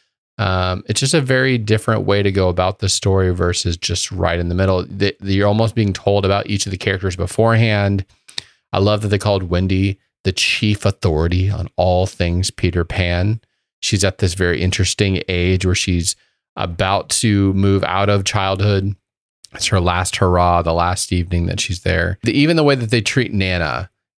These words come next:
she says, "Nana, being a dog, kept her opinions to herself and regarded the whole thing with a sort of tolerance." <laughs> But that, um, so when, uh, when Mister Darling,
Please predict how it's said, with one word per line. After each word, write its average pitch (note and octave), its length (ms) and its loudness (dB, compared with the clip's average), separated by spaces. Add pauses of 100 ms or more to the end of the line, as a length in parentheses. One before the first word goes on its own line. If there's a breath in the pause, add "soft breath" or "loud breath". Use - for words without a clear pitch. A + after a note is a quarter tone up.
(160)
she - 60 -2
says, F#2 160 2
"Nana, G#2 520 2
being D3 200 0
a F3+ 60 0
dog, F#2+ 400 2
kept - 260 -4
her B3+ 100 2
opinions D3+ 520 2
to - 100 0
herself G2+ 380 -2
and A2 100 0
regarded G3+ 360 0
the A#2+ 100 2
whole C3 220 0
thing B2 160 0
with G#2 160 2
a G2+ 40 4
sort - 380 -2 (480)
of G#2+ 160 0
tolerance." - 1000 -2
<laughs> - 80 -10
But E3 140 0
that, F3+ 300 4
um, A#2+ 420 2 (120)
so - 180 2
when, E3+ 280 2
uh, G#2+ 460 2 (300)
when D3 240 4
Mister A2+ 320 2
Darling, E2+ 600 0